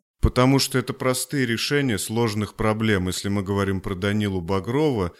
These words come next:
тогда было много несправедливости, много зла.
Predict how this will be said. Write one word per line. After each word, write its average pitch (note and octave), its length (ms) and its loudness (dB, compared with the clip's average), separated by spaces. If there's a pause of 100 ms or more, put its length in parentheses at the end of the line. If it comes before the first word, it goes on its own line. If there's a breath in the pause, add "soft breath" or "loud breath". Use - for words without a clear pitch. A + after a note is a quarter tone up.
(200 soft breath)
тогда G#2+ 360 0
было A2 240 -2
много A2 340 -2
несправедливости, G2+ 960 -2
много G2+ 380 0
зла. F#2 500 0